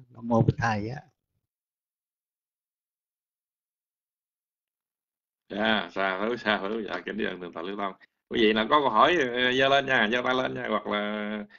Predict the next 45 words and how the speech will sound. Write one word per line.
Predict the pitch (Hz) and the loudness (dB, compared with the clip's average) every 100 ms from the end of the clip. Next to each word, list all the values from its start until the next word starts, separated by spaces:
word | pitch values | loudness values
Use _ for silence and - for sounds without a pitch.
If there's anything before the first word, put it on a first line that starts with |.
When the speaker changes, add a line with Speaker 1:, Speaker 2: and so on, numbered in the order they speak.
| _ _ | _ _
Speaker 2:
à, | - 101 101 101 104 | -10 -8 -6 -8 -4
ghi | 113 120 | 0 2
lên | 117 120 | 2 0
cho | 113 117 117 | -2 -4 -4
cô | 113 113 113 113 | -4 -4 -2 -4
Nhật | 107 | -6
Quỳnh | 101 101 98 | -4 -4 -4
có | 110 113 113 | -8 -8 -8
lên | 110 104 | -6 -6
đọc | 95 - | -6 -6
nha. | 104 - _ _ _ _ _ - | -10 -18 _ _ _ _ _ -8
À, | 95 101 98 | -2 0 4
thì | 104 | 4
để | 98 107 123 127 - _ - 127 127 | 4 2 2 -2 -8 _ -10 -8 -4
tiếp | 139 | 0
theo | 127 117 | 2 2
cũng | 104 | 0
hỏi | 101 95 113 - _ - | -4 -4 -4 -10 _ -2
sư | 113 | 0
là | 98 - _ _ 104 | 0 -6 _ _ 0
trường | 104 87 | 0 2
hợp | 90 110 | 0 0
là | 104 104 | 0 0
bây | 110 | 2
giờ | 104 98 | 2 2
như | 104 | 0
vậy, | 107 92 - _ _ _ - | 0 0 -4 _ _ _ -8
giờ | 98 | -6
mình, | 95 92 90 87 | -4 -6 -10 -10
à, | 85 85 | -10 -10
mắt | 85 139 - - | -6 -6 -6 -16
mình | 78 | -8
thấy | 113 123 | -6 -4
cảnh | 107 | 0
sắc, | 120 185 - _ _ _ _ - | 4 4 2 _ _ _ _ -14
à, | - 98 | -6 -6
mặc | 92 104 | -4 -2
dù | 101 87 85 | 0 0 -2
sắc | 147 - | -2 -2
đẹp | 90 87 113 | 0 0 0
hay | 127 117 | -4 -6
sắc | 127 - | -6 -2
xấu | 147 180 170 | 0 0 -2
gì | |
đó, | 104 | -2